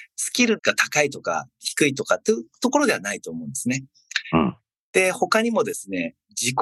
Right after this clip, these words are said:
Speaker 1: 効力感ですとか、
Speaker 2: なるほど。
Speaker 1: えー、自分のこう、能力とか可能性に対する自己信頼の気持ち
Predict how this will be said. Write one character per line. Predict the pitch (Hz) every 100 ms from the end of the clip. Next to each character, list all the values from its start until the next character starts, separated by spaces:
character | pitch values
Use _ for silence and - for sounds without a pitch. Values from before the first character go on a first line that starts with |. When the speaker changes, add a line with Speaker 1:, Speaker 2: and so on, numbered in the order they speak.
| 208 214
Speaker 1:
効 | 214 190 190
力 | 185 185 -
感 | 101 82
で | 85
す | -
と | 80
か、 | 76 73 95 - _ _ - -
Speaker 2:
な | 151
る | 160
ほ | 180
ど。 |
Speaker 1:
え | 110
ー、 | - _ - - - _ _ _
自 | 127 147
分 | 170 170
の | 160
こ | 160 151 151 147 147
う、 | 139
能 | 151
力 | 147 110 -
と | 110
か | 95
可 | - 127
能 | 135
性 | 139
に | 135 131
対 | 131
す | -
る | 101
自 | - 113
己 | 165
信 | - 233
頼 | 202 117
の | 87
気 | - 113
持 | 110
ち | - 107 107 104 98